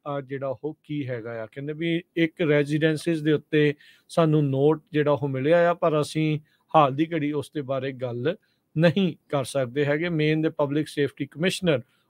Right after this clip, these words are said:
ਉਹਨਾਂ ਨੇ ਇੱਕ ਪ੍ਰੈਸ ਕਾਨਫਰੰਸ ਦੇ ਵਿੱਚ ਇਸ ਬਾਰੇ ਗੱਲ ਕੀਤੀ ਆ। ਮੇਨ ਦਾ ਇਹ ਜਿਹੜਾ ਸ਼ੂਟਿੰਗ ਸਸਪੈਕਟ ਆ, ਉਸ ਦੀ sister in law, ਉਹ ਕਹਿੰਦੀ ਆ ਵੀ ਦਿਲ ਸਾਡਾ ਵੀ ਜਿਹੜਾ ਉਹ ਟੁੱਟਾ ਆ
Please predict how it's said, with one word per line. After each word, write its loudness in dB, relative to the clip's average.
ਉਹਨਾਂ 4
ਨੇ 2
ਇੱਕ -2
ਪ੍ਰੈਸ -2
ਕਾਨਫਰੰਸ -6
ਦੇ -8
ਵਿੱਚ -6
ਇਸ -8
ਬਾਰੇ -4
ਗੱਲ -6
ਕੀਤੀ -6
ਆ। -2
ਮੇਨ 8
ਦਾ 10
ਇਹ 6
ਜਿਹੜਾ 6
ਸ਼ੂਟਿੰਗ 4
ਸਸਪੈਕਟ 0
ਆ, 2
ਉਸ -2
ਦੀ 0
sister -2
in 2
law, 2
ਉਹ -2
ਕਹਿੰਦੀ 0
ਆ 2
ਵੀ 4
ਦਿਲ 4
ਸਾਡਾ 4
ਵੀ 0
ਜਿਹੜਾ 2
ਉਹ 2
ਟੁੱਟਾ 0
ਆ -4